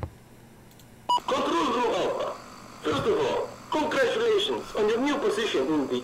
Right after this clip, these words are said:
E K R E Foundation. My name is Konstantin, and I will be your supervisor for this shift. Let's start by opening up the nest covering, and then we can get down to business.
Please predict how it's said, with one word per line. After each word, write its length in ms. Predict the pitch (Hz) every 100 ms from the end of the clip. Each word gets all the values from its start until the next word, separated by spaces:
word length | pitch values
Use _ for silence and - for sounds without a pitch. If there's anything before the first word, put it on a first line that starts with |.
| -
E 240 | 247 240 -
K 280 | - 233 220
R 240 | 220 220 -
E 160 | 269 220
Foundation. 540 | 175 151 127 123 90 82 - - - -
My 180 | 240 311
name 220 | 277 220 175
is 120 | 135
Konstantin, 640 | - 143 - 110 - 98 - - - -
and 140 | 208 247
I 100 | 254
will 180 | 220
be 80 | 180
your 180 | 196 185
supervisor 560 | 302 - 190 147 131 117
for 220 | 190 196
this 140 | 165
shift. 280 | - - - - - - - - - -
Let's 220 | 226 302
start 400 | - 277 226 - - -
by 80 | 214
opening 520 | 175 - 208 196 190
up 280 | 180 - -
the 80 | 233
nest 280 | 160 -
covering, 380 | - - - - - - -
and 160 | - 269
then 240 | 277 254
we 60 | 220
can 160 | 180 160
get 200 | 165 196
down 220 | 226 226
to 80 | 233
business. 340 | 226 - 185